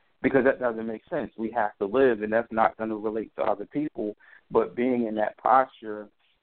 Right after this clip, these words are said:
of prayer and, and, and being open, because really, I think, I believe Jesus gave that model prayer and, um, limited to, to, to that area. Not to say that we don't go beyond that, but just to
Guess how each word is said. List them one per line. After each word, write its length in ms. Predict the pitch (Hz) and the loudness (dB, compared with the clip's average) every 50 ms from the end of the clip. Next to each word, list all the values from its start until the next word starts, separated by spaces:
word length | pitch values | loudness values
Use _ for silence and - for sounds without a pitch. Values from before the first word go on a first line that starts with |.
| _ _ _ _ _ | _ _ _ _ _
of 220 | 92 107 104 - - | -10 -8 -8 -8 -10
prayer 600 | _ - 139 139 147 123 110 107 104 - - - _ | _ -4 -2 0 0 -2 -4 -6 -8 -10 -14 -16 _
and, 240 | - 110 110 107 107 - | -12 -12 -10 -10 -12 -10
and, 260 | - 107 107 110 - | -10 -8 -8 -8 -8
and 220 | - 104 104 104 | -8 -6 -6 -2
being 320 | 101 117 120 117 110 104 - - - | 0 2 2 2 2 -2 -2 0 2
open, 520 | 113 123 151 151 - 107 104 104 101 101 | 4 4 4 2 0 -6 -6 -6 -6 -6
because 420 | 107 110 110 - 104 104 104 104 98 101 - - - | -6 -6 -6 -4 -4 -4 -4 -4 -8 -12 -16 -8 -4
really, 440 | 127 156 156 135 120 110 110 104 - | -2 -2 0 0 -2 -2 -2 -4 0
I 100 | - 113 113 - | 0 0 0 -2
think, 320 | 143 143 139 123 - - - _ _ _ _ _ _ _ _ _ - | -6 -6 -6 -6 -8 -8 -14 _ _ _ _ _ _ _ _ _ 2
I 100 | 131 - | 2 2
believe 340 | 180 196 196 180 160 139 117 | 2 0 -4 -6 -6 -8 -10
Jesus 300 | 139 135 127 127 123 117 | -10 -10 -10 -12 -12 -8
gave 220 | 110 123 120 123 110 | -6 -6 -6 -4 -6
that 180 | 117 - - | -6 -8 -6
model 360 | 113 117 120 120 117 120 117 - _ _ | -6 -4 -2 -2 -2 -4 -4 -8 _ _
prayer 500 | 123 120 120 117 113 110 110 110 104 - _ - 98 | -6 -6 -4 -4 -6 -6 -6 -8 -12 -14 _ -16 -12
and, 460 | 107 107 107 104 101 101 101 104 101 - _ _ _ _ _ _ _ _ _ - | -8 -8 -8 -8 -8 -10 -10 -12 -14 -14 _ _ _ _ _ _ _ _ _ 0
um, 400 | 107 104 107 104 104 107 107 113 | 4 4 4 4 2 -2 -6 -8
limited 800 | 107 107 117 127 135 135 123 - - 139 131 127 131 127 117 117 _ _ _ - | -6 -6 -4 -4 -4 -6 -8 -4 -2 -2 0 0 -2 -2 -4 -6 _ _ _ -8
to, 100 | 120 110 117 - | -8 -8 -6 -6
to, 160 | - 113 104 - _ | -6 -6 -6 -4 _
to 100 | 120 110 | -2 2
that 240 | 110 113 110 - - - | 2 4 2 2 2 2
area. 580 | 123 120 123 120 120 120 117 117 117 113 110 - _ _ _ _ _ _ - | 4 4 6 6 4 4 2 2 0 0 -2 -4 _ _ _ _ _ _ 0
Not 320 | 113 120 131 156 - - | 2 4 4 4 2 -2
to 100 | 139 131 - | -6 -8 -4
say 140 | 131 123 | -4 -4
that 100 | 113 113 | -4 -4
we 140 | - 123 120 | -4 -4 0
don't 220 | 120 117 113 110 101 | 2 2 0 0 -2
go 160 | 110 113 110 | -4 -6 -6
beyond 480 | - 104 101 110 117 123 127 123 127 | -6 -2 0 2 4 4 2 2 0
that, 240 | 127 123 120 117 - - _ _ | 2 2 2 0 -2 -6 _ _
but 180 | 113 107 104 | -4 -2 0
just 200 | - 123 113 - | 0 0 0 0
to 100 | - 120 | -4 -8